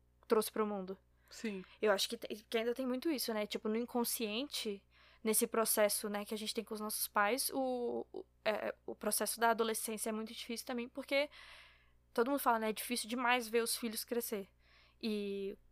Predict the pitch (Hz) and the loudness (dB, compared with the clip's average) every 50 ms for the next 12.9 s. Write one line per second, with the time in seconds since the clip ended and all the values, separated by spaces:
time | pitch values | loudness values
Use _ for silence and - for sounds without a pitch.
0 | _ _ _ _ _ _ _ _ _ - 240 233 214 208 202 214 214 220 214 - | _ _ _ _ _ _ _ _ _ 2 8 10 10 10 10 8 4 4 4 2
1 | 226 214 208 - - 247 240 240 247 247 226 - - - 233 233 226 226 220 247 | 0 0 -2 -4 -6 -4 -4 -6 -6 -8 -10 -10 -6 -6 -4 -4 -4 -4 -4 -4
2 | 240 - - 233 240 247 254 269 269 - - - - - _ _ _ _ _ _ | -4 0 2 2 2 2 2 0 0 0 -2 -2 -4 -10 _ _ _ _ _ _
3 | _ _ _ _ _ _ _ _ _ _ _ _ _ _ _ _ _ _ - - | _ _ _ _ _ _ _ _ _ _ _ _ _ _ _ _ _ _ 4 8
4 | 359 370 330 - - 240 220 - 269 240 - - 247 233 214 208 208 - 214 202 | 8 8 8 6 4 0 0 2 0 0 0 0 -2 -2 -2 -2 -4 -4 -4 -4
5 | 196 202 208 208 - 233 220 214 - - - 214 202 196 196 - 214 208 - 208 | -4 -4 -6 -6 -4 -4 -2 -2 -2 0 0 0 0 2 2 2 2 2 2 0
6 | 214 214 214 214 214 208 208 220 - _ _ _ _ - 226 - - 220 214 202 | 0 0 0 0 0 0 -4 -8 -14 _ _ _ _ -6 -4 -2 0 0 0 -2
7 | - - 220 196 196 - - 208 - - 220 202 196 - - 208 196 190 196 - | -2 -4 -4 -4 -6 -6 -4 -4 -2 0 0 0 0 -2 -2 -4 -6 -6 -10 -14
8 | _ _ _ _ - - 202 202 196 190 190 185 196 226 _ _ _ _ - 202 | _ _ _ _ -16 -10 -10 -8 -8 -8 -8 -10 -10 -14 _ _ _ _ -10 0
9 | 208 233 226 - 214 226 220 - - - 220 202 190 190 190 190 190 196 214 - | 2 4 4 4 4 0 0 -2 -2 -4 -4 -4 -4 -4 -4 -4 -4 -4 -6 -4
10 | - 208 214 208 202 208 208 214 214 220 220 220 208 202 196 208 208 208 196 - | -2 0 2 2 2 0 -2 -2 -2 -2 0 0 -2 -2 -2 -6 -6 -6 -4 -4
11 | - - 233 233 226 233 233 233 233 240 240 240 240 240 233 240 285 330 359 359 | -4 -4 -4 -4 -4 -4 -2 -2 -4 -4 -6 -6 -8 -8 -6 -6 -4 -4 -4 -4
12 | 349 359 359 - _ _ _ - 247 233 269 277 - - - - - - | -6 -6 -8 -10 _ _ _ -4 -4 -2 -2 -2 -4 -6 -6 -6 -6 -6